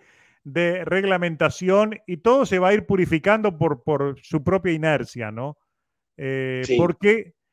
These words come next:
Speaker 1: eh, digamos, eh, cada vez más, eh, la gente va a ir cobrando conciencia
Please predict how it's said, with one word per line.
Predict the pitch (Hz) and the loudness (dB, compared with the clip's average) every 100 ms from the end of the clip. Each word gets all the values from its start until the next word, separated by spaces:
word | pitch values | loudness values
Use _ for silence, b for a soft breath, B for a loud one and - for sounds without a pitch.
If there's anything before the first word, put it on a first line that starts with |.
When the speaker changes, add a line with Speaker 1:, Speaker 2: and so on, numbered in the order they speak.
| _ _ | _ _
Speaker 1:
eh, | 160 156 151 151 147 143 139 | -4 -2 0 0 -2 -2 -6
digamos, | 131 165 185 160 165 185 196 180 - - _ _ _ _ _ | -10 -20 -20 -4 0 2 2 0 -2 -12 _ _ _ _ _
eh, | - 160 156 151 147 - | -10 -6 -4 -4 -6 0
cada | 208 208 | 4 4
vez | 214 185 170 | 4 0 0
más, | 190 220 214 - 208 | 0 2 0 -6 -10
eh, | 165 151 147 147 | -6 -4 -2 -2
la | 131 | -4
gente | - 196 202 175 214 220 190 | -2 -2 -2 -2 2 2 0
va | 151 165 180 | -4 -2 0
a | |
ir | 190 196 | 0 -2
cobrando | 185 170 180 196 190 | -2 0 0 -2 -4
conciencia | 160 151 - 170 190 180 196 208 | -4 -6 -6 -4 -4 -4 -4 -4